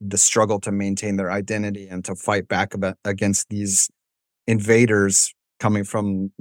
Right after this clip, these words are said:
east and west over time. It was just one of the best, most well done, most interesting museums I've ever been to.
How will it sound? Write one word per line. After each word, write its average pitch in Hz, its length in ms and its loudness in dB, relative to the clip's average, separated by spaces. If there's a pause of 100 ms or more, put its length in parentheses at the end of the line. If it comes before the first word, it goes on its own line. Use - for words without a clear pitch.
(140)
east 120 260 4
and 107 140 -2
west 107 520 2 (400)
over 107 240 0
time. 107 260 0
It 101 60 -2
was 107 200 -4
just 113 260 0 (120)
one 113 280 0
of 110 100 0
the 101 100 -2 (160)
best, 113 400 4 (160)
most 110 380 2
well 110 360 6
done, 101 320 4
most 101 220 0
interesting 107 500 0
museums 95 480 2
I've 95 200 -2
ever 101 200 2
been 98 280 2
to. 107 280 -2